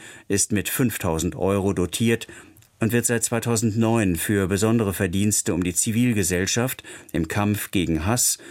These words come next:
und für die liberale Demokratie vergeben. In der Fußball-Champions League gab es folgende Ergebnisse:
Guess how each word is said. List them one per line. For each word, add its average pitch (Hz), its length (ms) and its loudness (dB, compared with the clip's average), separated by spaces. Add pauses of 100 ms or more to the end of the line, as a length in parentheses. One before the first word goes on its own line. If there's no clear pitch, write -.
(160)
und 113 260 -2
für 107 260 0
die 92 160 0
liberale 92 520 0
Demokratie 90 600 0
vergeben. 80 520 -4 (2500)
In 131 80 2
der 135 80 4
Fußball-Champions 170 800 2
League 95 200 2
gab 95 180 0
es 104 200 0
folgende 113 340 0
Ergebnisse: 85 680 0